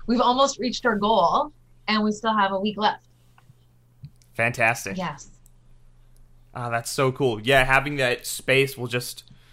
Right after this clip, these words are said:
Speaker 2: make it feel all the different,
Speaker 1: Well,
Speaker 2: almost.
Speaker 1: yeah, and it's, it's our community, um, like, they, they deserve it. They deserve to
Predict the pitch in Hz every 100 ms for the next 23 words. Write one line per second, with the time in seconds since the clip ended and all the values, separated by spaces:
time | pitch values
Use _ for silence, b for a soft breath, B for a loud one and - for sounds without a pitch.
0 | b b b b - - - - - -
1 | - - - - 156 160 - 156 139 139
2 | 127 120 120 123 117 101 - - 277 262
3 | - 117 196 214 220 240 247 - 240 240
4 | - - 233 240 - 233 262 247 226 220
5 | 226 220 214 - 185 185 175 175 170 165
6 | - 202 220 220 202 214 190 208 175 160
7 | 147 - - - - 196 196 208 202 190
8 | 196 233 208 190 180 180 190 190 202